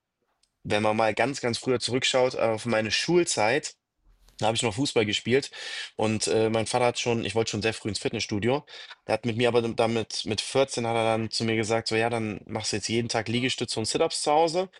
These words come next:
und dann mit fünfzehn darfst du mit mir ins Fitne-, Fitnessstudio gehen.“ So, dann bin ich nach der Schule ins Fitnessstudio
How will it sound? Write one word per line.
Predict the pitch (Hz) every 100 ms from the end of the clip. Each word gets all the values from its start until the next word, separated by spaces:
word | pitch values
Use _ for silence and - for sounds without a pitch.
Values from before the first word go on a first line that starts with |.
| - -
und | 107
dann | 123
mit | 131
fünfzehn | - 135 - 113
darfst | 110 -
du |
mit | 104
mir | 98
ins | 98
Fitne-, | - 107 98 -
Fitnessstudio | - 101 - 95 92
gehen.“ | 98 90 - _ _ _
So, | -
dann | 98 98
bin | 120
ich | 107 - - - - - _
nach | 117 107
der | 110
Schule | - 151 170 185 _ _ _ _ _ _
ins | 113
Fitnessstudio | 156 170 165 175 175 180